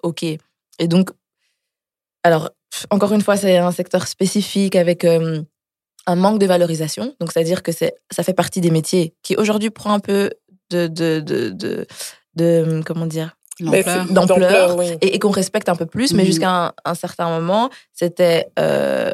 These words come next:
Speaker 1: soit très opaque, les gens comprenaient pas très bien,
Speaker 2: Mhm.
Speaker 1: soit, euh, ben, tous les métiers, comme beaucoup de métiers de service, relégués à boniche, euh, slash, euh, tu vas
Speaker 2: Mhm.
Speaker 1: aussi faire ma mère, tu vas aussi faire, euh,
Speaker 3: Mhm.
Speaker 1: ma tante.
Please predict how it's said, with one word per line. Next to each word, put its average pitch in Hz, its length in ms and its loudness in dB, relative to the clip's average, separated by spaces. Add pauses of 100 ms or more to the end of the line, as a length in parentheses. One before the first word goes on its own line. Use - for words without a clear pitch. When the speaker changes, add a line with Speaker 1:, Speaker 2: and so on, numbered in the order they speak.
Speaker 1:
soit 220 200 2
très 196 360 -2
opaque, 196 300 -2
les 185 60 -4
gens 160 140 -4
comprenaient 160 320 -6
pas 156 100 -4
très 151 160 -6
bien, 190 220 2
Speaker 2:
Mhm. 185 260 -4
Speaker 1:
soit, 214 500 0
euh, 160 580 2
ben, 165 220 0 (140)
tous - 80 -4
les 220 80 2
métiers, 185 200 2 (100)
comme 175 300 -2
beaucoup 185 200 -4
de 196 40 0
métiers 185 180 0
de - 40 -8
service, 165 380 -6
relégués 175 440 0
à 160 200 4 (580)
boniche, 165 580 2
euh, 165 100 4
slash, 165 500 -4
euh, 156 320 2
tu 180 140 -2
vas 165 60 4
Speaker 2:
Mhm. 165 60 6
Speaker 1:
aussi 170 140 0
faire 165 160 -4
ma 156 140 -2
mère, 175 280 2
tu - 120 -6
vas 160 100 -2
aussi 160 220 -4
faire, 160 260 -2
euh, 156 160 4
Speaker 3:
Mhm. 156 160 -2 (140)
Speaker 1:
ma 165 120 -2
tante. 180 580 2